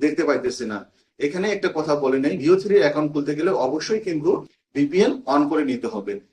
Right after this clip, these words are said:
আসুন আমরা এখন ভিপিএন on করে দেখি যে এখানে স্টুডেন্ট অফারটি আছে কিনা। এখান থেকে এক্সটেনশন থেকে ভিপিএন অ্যাড করে নিয়ে, আহ, কন্টিনিউ ক্লিক করবেন, কন্টিনিউ ক্লিক করবেন, স্টার্টে ক্লিক করবেন, ক্লিক করার পর কানেক্ট দিবেন। কানেক্ট দেওয়ার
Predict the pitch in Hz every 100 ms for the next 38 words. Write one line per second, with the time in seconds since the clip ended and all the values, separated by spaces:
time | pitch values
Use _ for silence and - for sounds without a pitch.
0 | _ _ 143 - 220 139 147 151 156 151
1 | - 143 139 147 139 143 180 147 147 147
2 | 165 160 143 139 151 131 131 131 131 147
3 | 175 139 - 151 151 127 143 139 214 -
4 | - - - - - 190 139 101 85 -
5 | _ _ _ _ _ - 131 160 156 160
6 | 131 - 156 151 151 151 151 131 131 143
7 | 123 127 - 139 147 147 127 135 247 _
8 | _ _ 120 117 110 110 113 110 _ _
9 | 147 143 147 156 160 143 156 160 185 147
10 | 135 139 143 143 143 147 156 139 147 143
11 | 143 147 143 151 147 170 175 135 135 139
12 | 139 139 185 220 - _ _ _ - 147
13 | 139 143 156 202 - 135 135 131 143 143